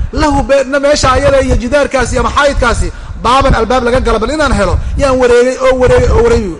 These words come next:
Waa, waa beer aad u oodan. Hal meel oo yar oo raqam sirri ah, oo ninkii lahaa unu garanayo.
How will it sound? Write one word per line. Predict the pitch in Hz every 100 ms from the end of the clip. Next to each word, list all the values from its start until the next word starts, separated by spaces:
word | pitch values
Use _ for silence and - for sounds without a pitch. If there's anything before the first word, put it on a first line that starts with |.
| -
Waa, | - 277
waa | 226
beer | 240 269
aad | 277 277
u |
oodan. | 269 233 220 220 - - - - - - -
Hal | 262
meel | 254 277
oo | 262
yar | 269 254
oo | 254 240 233 - - -
raqam | 220 240
sirri | 202 202 - 113
ah, | 87 - - - -
oo | 277
ninkii | 311 285
lahaa | 269 277
unu | 262 254
garanayo. | 220 254 247 165